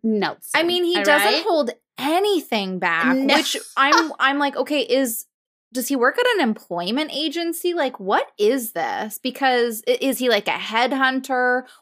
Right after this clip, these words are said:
Speaker 2: Why is he critiquing this resume? Why is that the point of this interaction?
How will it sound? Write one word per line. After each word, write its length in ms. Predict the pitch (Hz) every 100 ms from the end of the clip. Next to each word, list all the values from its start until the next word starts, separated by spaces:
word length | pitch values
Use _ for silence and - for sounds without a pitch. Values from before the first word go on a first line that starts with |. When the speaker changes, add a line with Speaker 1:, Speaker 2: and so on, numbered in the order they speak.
| -
Speaker 2:
Why 320 | 220 247 302
is 220 | 370 349
he 100 | 330
critiquing 580 | - 294 294 285 262 233
this 260 | 214 220 -
resume? 600 | 196 214 196 175 151 -
Why 180 | 190 277
is 140 | 311
that 160 | 302 294
the 80 | 254
point 460 | - 226 214 -
of 140 | 180 165
this 180 | 170
interaction? 880 | 170 165 165 151 - - - - 190